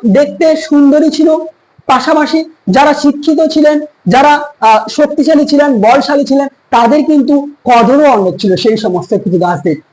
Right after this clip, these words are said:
অপরপক্ষে কি, যে সমস্ত কৃতদাস দুর্বল ছিল, যারা অশিক্ষিত ছিল, যাদের, আহ, শক্তিশালী ছিল না, তাদের কি-, বৃদ্ধ ছিলেন, তাদের কিন্তু দামও অনেক কম, অর্থাৎ তাদের কদরও অনেক কম ছিল।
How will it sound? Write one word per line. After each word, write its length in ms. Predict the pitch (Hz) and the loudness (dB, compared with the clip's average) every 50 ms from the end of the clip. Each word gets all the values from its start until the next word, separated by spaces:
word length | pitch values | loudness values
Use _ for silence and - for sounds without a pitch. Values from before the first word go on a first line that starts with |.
| _ - | _ -4
অপরপক্ষে 640 | 196 214 - 330 349 339 330 349 330 330 - 339 | -2 -2 0 0 0 0 2 2 0 0 0 -2
কি, 220 | 320 339 339 339 349 - - - _ - | 0 0 -2 -2 -2 -8 -16 -12 _ -2
যে 180 | 180 269 311 | 2 2 2
সমস্ত 400 | - 320 320 320 320 294 320 330 | 2 2 0 0 0 -2 -2 -2
কৃতদাস 420 | 277 254 277 269 285 302 - 294 294 - - _ - | -2 0 0 2 2 2 2 0 -2 -8 -10 _ -2
দুর্বল 440 | 190 185 247 277 285 277 311 320 311 | 0 2 2 4 4 4 4 2 2
ছিল, 180 | 311 302 294 294 294 294 302 - - - | 2 2 2 2 2 0 -2 -6 -6 -2
যারা 240 | 180 240 254 277 294 | 0 2 4 4 4
অশিক্ষিত 580 | 262 247 247 247 - 349 311 - 311 294 302 311 262 | 4 4 2 2 0 -4 -4 -2 -2 -2 -2 0 0
ছিল, 120 | 294 285 294 294 285 294 294 - - - | 0 2 2 2 0 -2 -6 -10 -6 -2
যাদের, 480 | 180 240 240 247 294 294 277 285 - | 0 2 2 4 4 2 0 0 -4
আহ, 100 | - 240 | -4 -4
শক্তিশালী 580 | 233 - - 285 - - 330 - 320 302 294 285 | -4 -2 -2 -2 -2 -2 -2 0 2 2 0 0
ছিল 220 | 294 285 269 277 | 0 0 0 2
না, 200 | 269 269 277 269 269 - - _ _ _ _ _ _ | 2 2 0 0 -2 -6 -14 _ _ _ _ _ _
তাদের 400 | - 214 208 214 208 262 320 320 - | 0 0 2 2 2 2 2 2 0
কি-, 120 | - - - | -2 -2 -2
বৃদ্ধ 440 | 185 180 247 269 247 220 294 311 302 | 0 0 2 2 2 2 2 0 0
ছিলেন, 360 | 302 285 285 277 277 269 269 | 2 2 2 2 2 0 -4
তাদের 540 | - _ _ - 226 226 226 226 285 285 - | -8 _ _ -2 0 0 2 2 0 0 0
কিন্তু 280 | 294 277 254 269 262 | -2 -2 -2 0 0
দামও 360 | 202 180 202 190 202 208 233 | 0 2 2 2 0 0 0
অনেক 320 | 240 226 214 208 202 - - | 0 0 0 -2 -2 -4 -2
কম, 220 | 240 233 - - | -4 -4 -2 -2
অর্থাৎ 240 | 302 - - 302 269 | -4 -4 -4 -4 -2
তাদের 260 | - 220 220 262 247 - - | -2 0 0 0 -2 -2 -2
কদরও 340 | 214 208 208 202 247 262 254 | 0 0 2 2 2 2 2
অনেক 320 | 233 220 254 277 269 - - | 0 0 -2 -4 -6 -8 -6
কম 260 | 214 196 190 165 151 | -4 -2 -2 -2 -4
ছিল। 220 | 139 - 160 151 | -4 -4 -4 -4